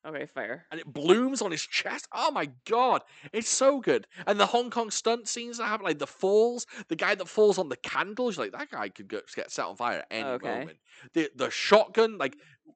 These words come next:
Speaker 2: when they shoot a shotgun, it isn't just someone gets hit. It's
Speaker 1: Oh, is it when that guy, like, went through the wall?
Speaker 2: Yeah, and also the fucking environment around them
Speaker 1: Crumbles,
Speaker 2: explodes.
Speaker 1: yeah.
Speaker 2: It's, oh my God, this shootout's incredible. Not only that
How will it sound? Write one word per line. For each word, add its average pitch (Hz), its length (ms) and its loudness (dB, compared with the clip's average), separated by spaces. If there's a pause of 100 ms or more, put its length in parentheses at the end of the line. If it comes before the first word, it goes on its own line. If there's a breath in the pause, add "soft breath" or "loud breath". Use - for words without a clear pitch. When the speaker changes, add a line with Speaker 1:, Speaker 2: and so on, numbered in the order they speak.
(120)
Speaker 2:
when 156 240 0
they 147 80 -4
shoot 190 260 -6
a 156 40 -10
shotgun, 139 520 -2
it 127 160 -4
isn't 156 280 -8
just 135 260 -6 (340)
someone 139 280 -4
gets 120 220 -6
hit. 117 320 -4 (260 loud breath)
It's - 180 -6
Speaker 1:
Oh, 185 120 10
is 208 100 8
it 196 60 8
when 185 100 8
that 180 160 12
guy, 175 160 12
like, 165 180 8
went 147 220 4
through 151 100 0
the 135 80 2
wall? 131 340 4 (140)
Speaker 2:
Yeah, 180 320 0
and 202 320 2
also 202 480 4
the 160 80 -4
fucking 175 360 -10 (180)
environment 165 840 4
around 135 380 2
them 143 120 -2 (140)
Speaker 1:
Crumbles, 139 440 4
Speaker 2:
explodes. 135 320 -2
Speaker 1:
yeah. 117 240 -2
Speaker 2:
It's, 165 320 -12
oh 185 260 0
my 143 120 -12
God, 151 280 -2
this 175 220 -10 (280)
shootout's - 600 -2 (320)
incredible. 156 540 -2 (180 loud breath)
Not 175 160 2
only 220 220 0
that 180 280 0